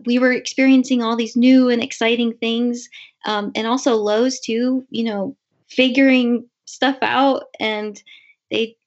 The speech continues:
they didn't understand. Um, so the first, I would say the first year was kinda lonely for us. Um,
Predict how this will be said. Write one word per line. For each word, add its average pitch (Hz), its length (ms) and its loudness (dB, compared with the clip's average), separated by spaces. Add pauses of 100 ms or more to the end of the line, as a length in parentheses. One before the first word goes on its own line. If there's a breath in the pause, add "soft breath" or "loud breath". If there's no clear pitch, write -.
they 233 140 0
didn't 247 200 2
understand. 240 1000 -2
Um, 202 440 -6 (440)
so 254 140 -2
the 240 140 -2
first, 262 500 0
I 247 120 -2
would 311 140 -2
say 320 160 -2
the 247 120 -4
first 233 460 -6
year 226 180 -4
was 220 220 -6
kinda 233 360 -4
lonely 214 540 -4
for 202 200 -4
us. 202 420 -2 (440 soft breath)
Um, 208 420 -6